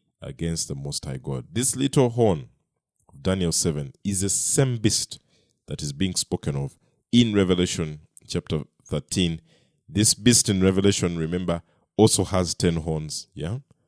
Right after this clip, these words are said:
And the little horn that Daniel sees in this fourth beast is given a mouth just like the one of, uh, Revelation that utters proud words, utters blasphemy. It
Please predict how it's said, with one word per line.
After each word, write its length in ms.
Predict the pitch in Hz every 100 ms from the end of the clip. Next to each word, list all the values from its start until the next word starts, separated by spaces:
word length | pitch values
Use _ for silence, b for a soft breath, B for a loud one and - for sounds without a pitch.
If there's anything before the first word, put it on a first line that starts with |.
| _ _ _
And 200 | 92 92
the 80 | 90
little 360 | 92 123 151 143
horn 360 | 127 127 123 123 _ _ _ _
that 240 | 82 90 78
Daniel 340 | 110 117 104
sees 400 | 90 - 107 95
in 220 | - 90
this 400 | 92 95 - - - _ _ _
fourth 320 | - 90 - 80
beast 420 | 85 - - - _ _ _ _
is 160 | - 73
given 360 | - 120 135
a 60 | 127
mouth 480 | 120 120 113 - - _
just 300 | 98 110 -
like 180 | 120 120
the 120 | 107
one 260 | 104 123 120
of, 240 | 92 80
uh, 180 | 82 73 -
Revelation 720 | - 87 92 90 90 - 78 69 _ _ _
that 320 | - 78 - - _
utters 420 | 123 135 151 139
proud 400 | 113 - 101 92
words, 440 | 85 80 76 71 - _ _ _
utters 380 | 110 120 139 127
blasphemy. 720 | 110 101 98 - 95 90 87 82 _ _ _ -
It 120 | 92